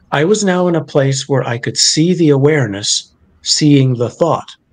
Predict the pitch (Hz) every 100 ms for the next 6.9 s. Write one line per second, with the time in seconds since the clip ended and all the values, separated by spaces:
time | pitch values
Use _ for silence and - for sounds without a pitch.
0 | _ _ - - - 165 156 156 139 -
1 | 196 214 202 165 147 139 151 180 165 147
2 | 151 143 139 - 127 175 190 113 110 -
3 | 127 120 165 160 120 120 131 131 135 131
4 | 123 117 120 131 139 127 117 190 156 -
5 | 117 117 - 139 135 120 120 120 143 123
6 | 113 117 123 117 104 98 131 165 107